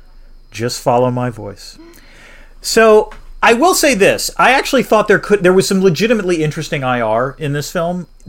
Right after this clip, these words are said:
but it was only really talked about at the margins. And the interesting I R is the relationship between climate change and war. So, a generation ago, there was a vein of scholarship arguing that as climate change led to resource scarcity,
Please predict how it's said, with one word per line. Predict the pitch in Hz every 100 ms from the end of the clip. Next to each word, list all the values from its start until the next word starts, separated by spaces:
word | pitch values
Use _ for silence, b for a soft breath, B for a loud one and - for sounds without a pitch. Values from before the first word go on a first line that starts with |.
| 143 - - - -
but | 165
it | 170
was | 165 175
only | 180
really | 156 151 135
talked | - 147 139
about | 123 110
at |
the | 107
margins. | 101 101 95 - - - B B B
And | 160 170
the | 262
interesting | 262 254
I | 208 185
R | 170 151
is | 147
the |
relationship | 139 139 143 147 139 131
between | 135 131 117
climate | - 131 120 -
change | - 113 107
and | 101 95
war. | 95 92 - - B B B B
So, | - - 196 180 175 - - -
a | 190
generation | 175 349 285 233 214 165
ago, | 113 92 76 - - -
there | 160 160
was | 151 151 147 151 -
a | 160 143
vein | 127 202 226
of | -
scholarship | - 151 143 - 143 -
arguing | 151 175 156 135 123
that | 123
as | 123
climate | - 180 196 196
change | - 160 147 135
led | 123 127 123
to | -
resource | 110 113 117 156 147
scarcity, | - 160 160 170 165